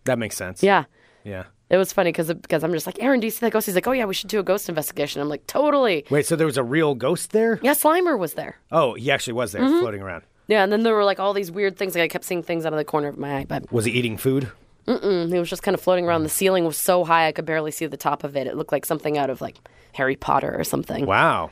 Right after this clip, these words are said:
Speaker 2: Yeah, it was, I mean, I have these, like, really elaborately decorated,
Speaker 1: Yeah.
Speaker 2: like, huge, like, museums and, um, and worlds. And I,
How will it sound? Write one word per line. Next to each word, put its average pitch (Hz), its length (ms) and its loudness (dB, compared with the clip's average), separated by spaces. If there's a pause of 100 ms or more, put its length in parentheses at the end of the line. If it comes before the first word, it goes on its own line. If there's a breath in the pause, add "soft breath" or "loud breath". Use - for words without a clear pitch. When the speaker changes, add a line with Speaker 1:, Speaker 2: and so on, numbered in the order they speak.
(100)
Speaker 2:
Yeah, 220 100 6
it 269 40 4
was, 294 200 -4
I 320 60 4
mean, 311 100 0
I 262 40 -4
have 370 140 0
these, 403 140 4
like, 214 140 -8
really 269 320 0
elaborately 196 800 0
decorated, 165 880 -2 (420 soft breath)
Speaker 1:
Yeah. 127 400 0
Speaker 2:
like, - 240 0 (140)
huge, 254 680 0
like, 165 120 -2
museums 220 880 0
and, 147 240 -2 (560 loud breath)
um, 131 460 0 (100)
and 165 280 0
worlds. 208 640 2
And 156 400 -2
I, 160 160 2